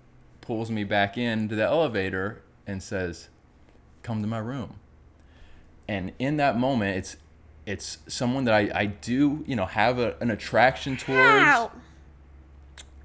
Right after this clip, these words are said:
Speaker 1: Um, we've had, oh, and, and this was a, another detail, and this was, this was something that I, I hope sticks with people, and I,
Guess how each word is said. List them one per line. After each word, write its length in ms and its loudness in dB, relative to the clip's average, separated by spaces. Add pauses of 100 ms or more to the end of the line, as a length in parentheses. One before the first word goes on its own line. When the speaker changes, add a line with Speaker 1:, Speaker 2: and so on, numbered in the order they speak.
(180)
Speaker 1:
Um, 280 -2
we've 160 -2
had, 260 4
oh, 140 4
and, 100 2
and 140 0
this 180 -2
was 140 -4
a, 80 -2
another 400 0
detail, 340 -2
and 100 0
this 140 -4
was, 340 -8
this 200 -8
was 100 -8
something 300 -4
that 100 -2
I, 180 0
I 100 -4
hope 200 -4
sticks 380 -8
with 180 -8
people, 400 -12
and 80 -10
I, 120 -10